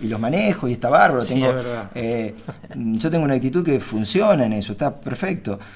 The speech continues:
Speaker 1: Eh, preferiblemente tengo la sensación de que es más interesante que la gente me venga a ver. En cuanto a lo artístico, en cuanto a lo teatral. Después te ha-, hacemos de todo. <laughs> No hay ningún drama. Lo que digo es, en cuanto a lo del unipersonal, sí, es,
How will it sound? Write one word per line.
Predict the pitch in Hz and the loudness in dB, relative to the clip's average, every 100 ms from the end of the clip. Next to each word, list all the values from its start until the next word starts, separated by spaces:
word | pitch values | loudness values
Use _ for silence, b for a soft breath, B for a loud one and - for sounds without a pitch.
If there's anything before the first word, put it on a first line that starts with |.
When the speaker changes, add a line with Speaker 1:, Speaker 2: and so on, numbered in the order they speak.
| B | B
Speaker 1:
Eh, | 104 110 104 104 101 - - - - - | -8 -6 -4 -6 -10 -16 -16 -14 -14 -6
preferiblemente | 123 117 131 175 190 160 156 180 190 190 | -4 -2 0 0 2 0 0 -2 -2 -2
tengo | - 139 139 | -2 -2 -2
la | 123 | -2
sensación | 113 113 110 139 143 | -2 -6 -6 -6 -6
de | 127 | -6
que | 110 | -6
es | |
más | 120 127 | -6 -6
interesante | 123 131 127 165 175 | -6 -6 -4 -4 -4
que | 113 | -4
la | |
gente | 98 101 98 | -4 -4 -4
me | 98 | -4
venga | 98 98 95 - | -4 -4 -4 -6
a | 85 92 | -8 -6
ver. | 82 - B - | -8 -10 B -2
En | 233 | 2
cuanto | 190 170 139 | 4 4 6
a | |
lo | 123 | 4
artístico, | 123 139 127 107 | 4 0 0 -2
en | |
cuanto | 104 98 | -2 -4
a | |
lo | 98 | -6
teatral. | 92 80 78 B B B | -6 -8 -10 B B B
Después | 151 202 190 | -4 -2 -2
te | |
ha-, | 113 - | -4 -8
hacemos | - 117 107 | -4 -2 -2
de | |
todo. | 104 123 92 78 - | 0 0 0 -6 -10
<laughs> | - - - - - B B B | -8 -6 -4 -4 -4 B B B
No | 123 | 0
hay | 131 | 2
ningún | 131 135 131 | 2 2 6
drama. | 123 98 82 B B | 6 6 -2 B B
Lo | 117 120 | -2 2
que | 147 | 2
digo | 202 180 135 | 4 4 2
es, | 101 - | 0 -4
en | 120 104 | -6 -4
cuanto | 107 110 107 | -2 0 2
a | 107 | 0
lo | 104 107 | 2 -2
del | 104 | -2
unipersonal, | 107 107 104 165 190 175 B | -2 -4 -4 -2 -2 -4 B
sí, | - 160 151 123 - | -6 0 0 0 -4
es, | 135 - | -8 -10